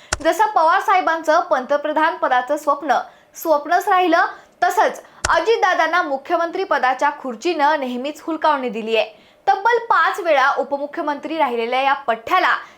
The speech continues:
सगळेच टरकून असतात. अर्थ आणि महसूल खात्यावरची त्यांची पकड उभ्या महाराष्ट्राला ठाऊक आहे.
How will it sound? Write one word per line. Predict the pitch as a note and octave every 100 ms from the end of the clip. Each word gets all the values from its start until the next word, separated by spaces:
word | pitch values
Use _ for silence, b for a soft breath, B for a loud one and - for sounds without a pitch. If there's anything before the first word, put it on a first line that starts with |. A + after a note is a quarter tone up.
| - F#4
सगळेच | D#4 D#4 F#4+ F#4+
टरकून | F4 E4+ D#4+
असतात. | A#3 A3+ A#3+ F#3 - b b -
अर्थ | G4+ A4+
आणि | A4 G4+ G#4+
महसूल | E4 D4 D4+ F#4
खात्यावरची | E4+ D4 D#4 D4 C#4+ C#4+ F4
त्यांची | E4 A#3+ A3+ D4+
पकड | D4+ D#4 C4+ G#3 B B -
उभ्या | D#4+ E4+ F#4+
महाराष्ट्राला | D#4 D4 D#4 E4+ - E4 E4
ठाऊक | E4+ C4+ A#3+
आहे. | A3+ A3+